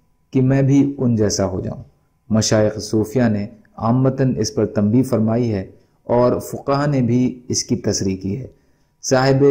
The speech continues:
مراقی الفلاح رحمۃ اللہ علیہ لکھتے ہیں کہ سحور میں زیادتی نہ کریں، جیسا کہ متنعم لوگوں کی عادت ہے کہ یہ غرض کو فوت کر دیتا ہے۔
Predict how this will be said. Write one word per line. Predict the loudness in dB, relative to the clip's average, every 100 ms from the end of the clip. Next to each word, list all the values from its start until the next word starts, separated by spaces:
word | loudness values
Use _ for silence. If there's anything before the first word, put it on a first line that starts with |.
| 4
مراقی | 4 2 2 2
الفلاح | 0 0 0 0 2 2
رحمۃ | 0 0 0
اللہ | 2 2
علیہ | 2 2
لکھتے | 0 -2 -2
ہیں | -2 -2
کہ | -4
سحور | -4 0 2 2
میں | 2 0
زیادتی | 0 0 0 -2
نہ | 0
کریں، | 0 -2 -4 -8 -20 _ _ _
جیسا | -2 0 2 0
کہ | 0 0
متنعم | 0 0 0 0 0 0 2
لوگوں | 2 2 0 -2
کی | -2
عادت | 0 0 -2 -4
ہے | -8 -10 _ _ _ _ _ _ _ _ -4
کہ | 2
یہ | 4 4 2 0 0
غرض | 2 2 0
کو | -4
فوت | -2 0 -2 -2
کر | -2
دیتا | -2 -4 -8
ہے۔ | -10